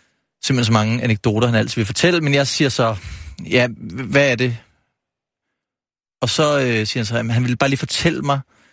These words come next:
en historie om en gang, da han endte at se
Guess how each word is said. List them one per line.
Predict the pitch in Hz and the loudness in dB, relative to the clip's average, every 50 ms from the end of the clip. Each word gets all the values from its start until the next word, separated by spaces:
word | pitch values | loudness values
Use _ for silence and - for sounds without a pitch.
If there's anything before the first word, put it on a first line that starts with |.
| _ _ _ _ _ | _ _ _ _ _
en | - 127 107 | -4 0 0
historie | 107 104 - - - 151 143 - 139 135 131 | 0 0 -2 0 2 2 2 4 2 2 2
om | 117 113 104 | 2 0 -2
en | 101 95 | -2 -2
gang, | - 127 127 123 - | -2 -2 -2 -2 -2
da | - 110 | 0 0
han | 107 110 | 2 2
endte | 110 117 127 131 | 2 2 2 0
at | 127 117 | 0 -2
se | - - 139 135 - - - | -2 -2 -2 -2 -2 -6 -12